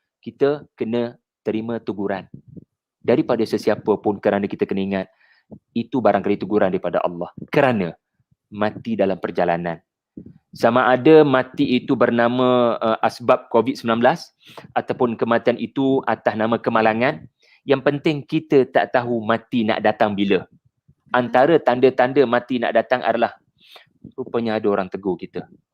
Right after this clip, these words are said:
Allah dengan penuh kasih sayang, dia tak nak mati kita tanpa taubat.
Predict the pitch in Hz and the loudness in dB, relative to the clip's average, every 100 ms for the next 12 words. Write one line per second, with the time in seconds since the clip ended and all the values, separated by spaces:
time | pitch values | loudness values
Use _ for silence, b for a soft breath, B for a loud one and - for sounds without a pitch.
0 | _ _ _ 127 135 147 - 117 120 120 | _ _ _ 0 4 2 2 -4 0 0
1 | - 127 113 113 117 104 117 117 139 - | 0 -2 -2 -2 0 0 0 2 2 0
2 | 156 180 123 123 135 - 170 165 - - | 2 0 2 0 -2 -2 -2 -2 -6 2
3 | 185 - 131 139 123 104 87 80 | 2 4 2 2 4 4 2 -4